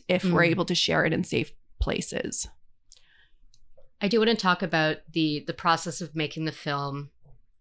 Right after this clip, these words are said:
Speaker 2: because that's my favorite thing, talking about
Speaker 1: <laughs>
Speaker 2: challenges especially.
Speaker 1: Mm-hmm.
Speaker 2: But, you know, I just wanna stay on, on,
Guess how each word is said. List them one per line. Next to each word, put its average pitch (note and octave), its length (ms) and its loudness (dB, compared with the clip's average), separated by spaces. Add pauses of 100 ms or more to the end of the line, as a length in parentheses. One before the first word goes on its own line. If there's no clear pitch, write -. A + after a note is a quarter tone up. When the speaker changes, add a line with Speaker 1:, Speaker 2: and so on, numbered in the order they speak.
(160)
Speaker 2:
because D3+ 220 -6
that's D3 240 0
my D3 120 -2
favorite E3 460 4
thing, C#3+ 280 4
talking F#3+ 320 6
about A3 220 10
Speaker 1:
<laughs> - 0 -
Speaker 2:
challenges D4+ 840 8
especially. F3+ 720 4
Speaker 1:
Mm-hmm. A#3 480 8
Speaker 2:
But, F#3+ 220 6
you C#4 60 2
know, C#4 60 6
I - 100 6
just F#4 180 2
wanna E5 160 2
stay C#4+ 180 4
on, C4+ 120 6
on, G#3+ 400 6